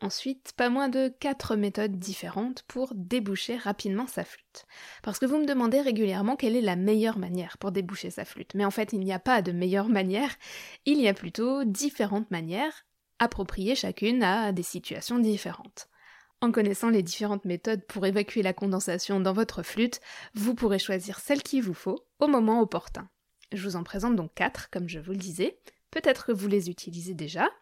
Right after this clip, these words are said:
et si vous ne les utilisez pas encore, je vous invite à les tester. Les deux premières méthodes sont en soufflant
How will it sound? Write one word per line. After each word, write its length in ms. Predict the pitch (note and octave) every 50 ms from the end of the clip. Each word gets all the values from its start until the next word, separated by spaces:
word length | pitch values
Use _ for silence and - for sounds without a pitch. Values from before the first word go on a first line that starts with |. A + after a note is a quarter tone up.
| _ _ _ _ _ _ _ -
et 80 | - A#3+
si 160 | - - G3
vous 120 | E3 E3+
ne 80 | F#3 F3
les 160 | F#3 F#3+ F3+
utilisez 380 | F#3 - - - - D#3+ D#3 D#3+
pas 140 | - D4+ D4+
encore, 340 | C#4 G#3 - G#3 C#4+ F4
je 120 | E4 C#4 B3+
vous 240 | A3 G3+ G#3 F#3 F3+
invite 280 | F3 E3+ B3+ D4 -
à 80 | D4+ C4
les 140 | C4 C#4 C4+
tester. 500 | _ _ - F4 - - - - - - _ _ _ _ _ _ _ _ _ _ _ _ _ _ _ _ _ _ _ -
Les 100 | G#3+ A3
deux 140 | G#3+ F#4 G#4+
premières 360 | - - C4+ B3+ B3+ B3 A#3
méthodes 380 | G#3+ F#3 F3+ - - C4+ D#4 D4
sont 360 | - - C#4+ C#4+ D4 - -
en 180 | B3+ C4+ D4+ - _ _ _ _ -
soufflant 460 | - - - D4 - - - D#3